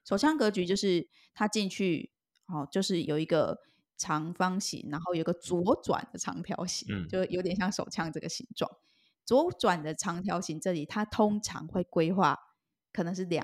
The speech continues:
Speaker 1: 到三个房间。那因为它比较狭长的关系，它就是要预留一个走道的空间。但走道其实在家里是非常，呃，没有效率的，就是它的坪效，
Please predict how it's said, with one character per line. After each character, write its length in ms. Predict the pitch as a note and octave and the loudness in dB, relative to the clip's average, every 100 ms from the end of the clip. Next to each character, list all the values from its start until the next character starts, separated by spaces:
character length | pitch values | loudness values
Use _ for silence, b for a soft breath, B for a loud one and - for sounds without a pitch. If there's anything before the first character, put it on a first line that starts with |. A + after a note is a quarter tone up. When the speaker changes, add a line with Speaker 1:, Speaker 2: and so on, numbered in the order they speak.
| - | -4
Speaker 1:
到 140 | - D#3+ | -6 -4
三 200 | - D#3 | -4 -6
个 80 | - | -8
房 200 | - G3 | -8 -8
间。 160 | - - - b b _ | -8 -8 -12 b b _
那 360 | - G#3 F#3+ - - | -2 0 0 -2 -4
因 140 | A3+ | 0
为 160 | A3+ G#3+ | 4 4
它 160 | G#3+ G3 | 4 0
比 100 | C#3+ | 0
较 160 | E3+ | 0
狭 240 | F#3 D3+ D3+ | 0 -2 -4
长 200 | - - | -6 -8
的 80 | |
关 240 | - - F3 | -4 -4 -4
系， 280 | - - F#3+ | -8 -8 -10
它 160 | F3 F3+ | -6 -6
就 100 | F3+ | -4
是 200 | - E3+ | -2 -2
要 160 | F3 - | 0 0
预 140 | F3 | 0
留 180 | - - | 0 0
一 20 | |
个 80 | - | -2
走 220 | - - | -4 -2
道 160 | D#3+ D3 | -2 -2
的 100 | - | -6
空 280 | - - - | -4 -4 -4
间。 260 | - - - _ _ _ _ _ | -8 -8 -10 _ _ _ _ _
但 180 | D#4+ D4 | 0 2
走 160 | C4+ C#3+ | 0 0
道 180 | G3 | 0
其 160 | G#3 F3+ | 0 -2
实 100 | E3+ | -6
在 160 | E3 F#3 | -6 -6
家 260 | - F3 E3+ | -4 -4 -4
里 140 | E3+ | -6
是 300 | - F3 D3+ b b b _ | -4 -2 -2 b b b _
非 180 | A3 G#3+ | 0 2
常， 400 | G#3 F3 D#3 D3+ - _ _ _ _ _ _ - | 0 -4 -6 -8 -14 _ _ _ _ _ _ 0
呃， 160 | E3 | 2
没 100 | F3 | 4
有 160 | G3 E3+ | 6 6
效 200 | - F3 | 6 6
率 180 | E3+ C#3+ | 4 2
的， 240 | - - | 0 -4
就 120 | - G3 | 0 2
是 100 | G3 | 4
它 180 | G3+ | 4
的 140 | F#3+ F3 | 4 4
坪 260 | - E3 | 2 2
效， 280 | E3 F#3 E3 | 2 0 0